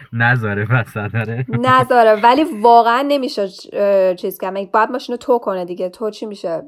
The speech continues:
Speaker 2: اه، بعد بیاد ماشین ببره ماشین رو. به فارسی چی می‌گه؟
Speaker 1: آره.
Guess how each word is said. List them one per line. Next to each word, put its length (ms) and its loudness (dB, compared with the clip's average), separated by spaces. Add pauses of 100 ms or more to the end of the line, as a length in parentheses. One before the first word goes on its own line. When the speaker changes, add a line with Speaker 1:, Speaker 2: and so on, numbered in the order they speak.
Speaker 2:
اه، 220 -6
بعد 360 -4 (560)
بیاد 300 -2
ماشین 280 -8
ببره 360 -4
ماشین 360 -14
رو. 180 -12 (220)
به 80 -8
فارسی 300 -6
چی 140 -18
می‌گه؟ 260 -4
Speaker 1:
آره. 100 -14